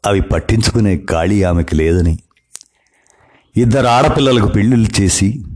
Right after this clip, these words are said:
ఇద్దరు మగపిల్లలకి చదువు చెప్పించటం ఓ యుద్ధమైతే, ఆ విజయంలో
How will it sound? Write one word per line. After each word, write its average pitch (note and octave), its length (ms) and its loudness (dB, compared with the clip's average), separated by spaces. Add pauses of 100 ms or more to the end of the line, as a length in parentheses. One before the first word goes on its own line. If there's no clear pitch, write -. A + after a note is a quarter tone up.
(720)
ఇద్దరు C3 280 2
మగపిల్లలకి A#2+ 760 0
చదువు C3 180 0
చెప్పించటం F#2+ 800 0 (320)
ఓ G2 200 2
యుద్ధమైతే, A2 920 0 (920)
ఆ G#2+ 140 2
విజయంలో G#2 880 2